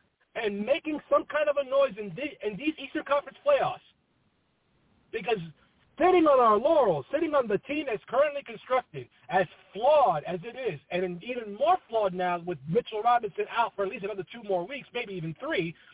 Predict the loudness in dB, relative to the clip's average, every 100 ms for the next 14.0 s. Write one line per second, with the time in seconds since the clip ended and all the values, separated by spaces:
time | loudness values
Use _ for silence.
0 | _ 0 4 4 6 4 4 4 4 4
1 | 0 -4 0 0 0 -2 0 0 -2 _
2 | _ _ _ _ _ _ _ _ _ _
3 | _ _ _ _ 2 4 6 4 6 6
4 | 6 4 4 6 6 6 4 4 2 -2
5 | _ _ _ _ _ _ _ _ -4 0
6 | 0 -2 -12 _ -20 _ _ _ _ -6
7 | -2 2 2 2 0 0 -4 -12 -8 -6
8 | -6 _ -8 -8 -6 -6 -6 -10 -14 -16
9 | -10 0 0 4 2 2 -2 -4 -2 -4
10 | -2 0 0 -4 -8 -6 -6 -6 -16 -18
11 | _ _ _ _ _ _ _ _ _ _
12 | _ _ _ _ _ _ _ 2 4 4
13 | 2 0 0 0 -4 -2 -4 -4 -10 -12